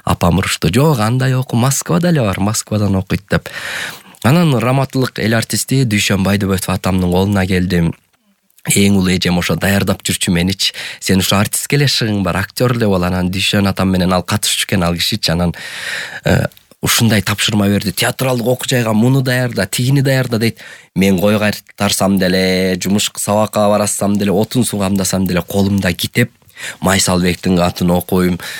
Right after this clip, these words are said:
э, Жамиланы окуйм да, Сейиттин монологун. Анан мугалимден барып сурайм:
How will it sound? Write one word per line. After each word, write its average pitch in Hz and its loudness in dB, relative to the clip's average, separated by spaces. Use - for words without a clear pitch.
э, 76 0
Жамиланы 101 2
окуйм 98 0
да, 98 2
Сейиттин 113 -2
монологун. 98 2
Анан 95 2
мугалимден 101 2
барып 98 0
сурайм: 98 -2